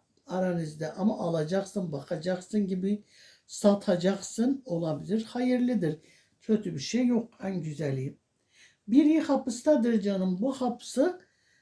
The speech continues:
yani, e, mahkemesi yakında. Ama bu yakın zamandan belki biraz daha bu mahkeme erteleyebilir canım. Bir kişiye çok yardım ediyorsun,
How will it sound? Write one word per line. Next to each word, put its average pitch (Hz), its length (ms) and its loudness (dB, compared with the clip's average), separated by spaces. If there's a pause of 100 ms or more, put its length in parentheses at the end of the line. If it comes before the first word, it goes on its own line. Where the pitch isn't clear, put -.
(220)
yani, 233 680 4 (460)
e, 208 180 4
mahkemesi 233 760 2
yakında. 180 800 2 (1040)
Ama 262 340 6
bu 285 280 4 (200)
yakın 233 580 4
zamandan 180 840 2
belki 220 400 2
biraz 170 360 0
daha 202 260 0
bu 196 120 0
mahkeme 185 580 0
erteleyebilir 160 1080 0 (600)
canım. 143 400 -2 (1400)
Bir 277 240 6
kişiye 202 460 2
çok - 320 -4
yardım 156 380 -2
ediyorsun, 220 760 0